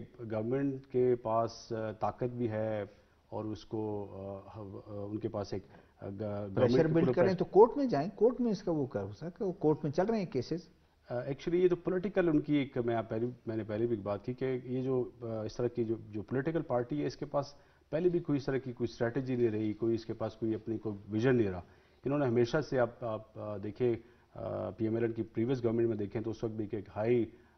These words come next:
Speaker 1: लेवल डेलीगेशन जब आ रहा था तो उन्होंने सेम इसी तरह की सिचुएशन,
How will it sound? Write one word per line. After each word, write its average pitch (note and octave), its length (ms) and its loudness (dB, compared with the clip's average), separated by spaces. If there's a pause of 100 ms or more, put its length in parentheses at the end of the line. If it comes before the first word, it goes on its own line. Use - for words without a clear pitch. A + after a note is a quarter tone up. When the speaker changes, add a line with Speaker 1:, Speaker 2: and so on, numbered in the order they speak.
(100)
Speaker 1:
लेवल G#2 260 -4
डेलीगेशन G2+ 460 -4
जब G2 180 -4
आ G2 80 0
रहा G2+ 120 -4
था G#2+ 120 -8
तो G2 300 -8
उन्होंने G#2 360 -4 (140)
सेम C#3+ 400 2
इसी B2 160 -4
तरह A#2 160 -2
की G#2 100 -4
सिचुएशन, G2 480 -6